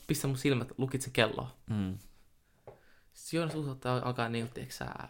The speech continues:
Speaker 1: pyöriä siellä. Mä vaan katon kelloa.
Speaker 2: Mm.
Speaker 1: Antti huutaa, "Älä vittu kato kelloa, älä kato kelloa." Mä katon. Sit kuuluu vaan, "Kato kelloa, kato kelloa." Sit on niinku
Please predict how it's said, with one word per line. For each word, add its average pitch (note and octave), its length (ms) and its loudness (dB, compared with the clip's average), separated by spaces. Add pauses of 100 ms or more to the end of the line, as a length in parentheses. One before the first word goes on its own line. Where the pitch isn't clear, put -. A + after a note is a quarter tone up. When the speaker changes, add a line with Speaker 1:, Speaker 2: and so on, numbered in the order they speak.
(160)
Speaker 1:
pyöriä A#2+ 360 -2
siellä. - 260 -12
Mä B2+ 80 -4
vaan B2 120 -4
katon C3 220 -8
kelloa. - 380 -14 (300)
Speaker 2:
Mm. G2 320 0
Speaker 1:
Antti C3+ 280 2
huutaa, C3+ 220 -4
"Älä G3 120 -4 (140)
vittu G3+ 320 -2
kato - 380 -10
kelloa, G#3 440 6
älä C#4 340 10
kato C4+ 180 12 (200)
kelloa." C#3 200 10
Mä - 20 10 (100)
katon. A2+ 120 2 (760)
Sit B2+ 300 4
kuuluu D#3 260 12
vaan, B2+ 180 4
"Kato C#3 240 2
kelloa, C3 420 4
kato D3+ 220 2
kelloa." B2+ 540 10 (1400)
Sit G#2+ 200 4
on F3+ 140 12
niinku C3 360 10